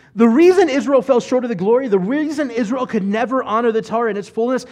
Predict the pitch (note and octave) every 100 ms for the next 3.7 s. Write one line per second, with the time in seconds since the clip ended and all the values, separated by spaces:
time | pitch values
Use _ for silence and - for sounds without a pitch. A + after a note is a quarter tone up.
0 | A3 F#3 G#3+ D#4 D#4 C#4 A3+ C4+ A3+ G3+
1 | A#3+ B3+ A3 G3 G#3+ A3+ A#3 G3 A3+ G#3
2 | F#3+ F#3+ F#3+ A3+ A#3 G3 G3 A3 G3+ F#3+
3 | G3 G3+ F3+ F3+ A#3 B3